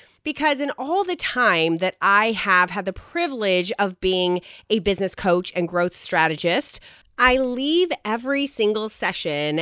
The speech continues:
and my clients continually tell me that they leave every single session completely inspired, empowered, knowledgeable about what they're doing next, clear on what is going on.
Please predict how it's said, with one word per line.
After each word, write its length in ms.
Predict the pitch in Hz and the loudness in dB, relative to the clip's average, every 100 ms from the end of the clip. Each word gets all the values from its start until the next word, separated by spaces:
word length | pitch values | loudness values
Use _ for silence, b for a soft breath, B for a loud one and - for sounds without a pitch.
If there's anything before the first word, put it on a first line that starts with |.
| - | -2
and 160 | 185 196 | -2 -2
my 140 | 185 | -2
clients 440 | - 233 240 240 | -4 -2 0 0
continually 600 | - 240 - 262 226 226 | -2 -4 -2 -2 0 -2
tell 220 | 214 202 180 | -4 -2 -2
me 100 | 175 | -2
that 240 | 180 202 | -2 -2
they 220 | 285 403 | 0 2
leave 320 | 370 226 208 - | 0 -2 -4 -2
every 200 | 180 190 | -2 -4
single 300 | 190 175 170 | -4 -6 -6
session 600 | 170 - 151 165 160 160 - B B B - | -8 -8 -6 -4 -2 -4 -6 B B B -10
completely 960 | 269 269 - 285 285 302 294 285 - | -8 -8 -8 -8 -6 -4 -4 -4 -4
inspired, 920 | 190 185 - 254 247 247 240 240 240 - B B | -6 -6 -2 0 2 2 4 4 2 -4 B B
empowered, 1040 | 175 175 - - 247 247 247 240 240 240 - | -2 -2 -4 2 4 6 6 6 4 2 0
knowledgeable 880 | 185 208 240 247 226 226 233 226 226 | -2 0 2 2 2 2 2 2 2
about 340 | 175 170 160 165 | 0 2 2 0
what 260 | 202 269 | 0 0
they're 160 | 226 240 | 0 0
doing 320 | 208 214 190 | 0 2 2
next, 520 | 165 175 175 - - | 4 4 2 -4 -16
clear 500 | - - 285 294 294 | -14 -6 -2 0 2
on 180 | 208 196 | 2 0
what 140 | 190 202 | 0 -4
is 100 | 185 | -2
going 280 | 175 175 | -2 0
on. 320 | 160 160 160 | 0 0 -2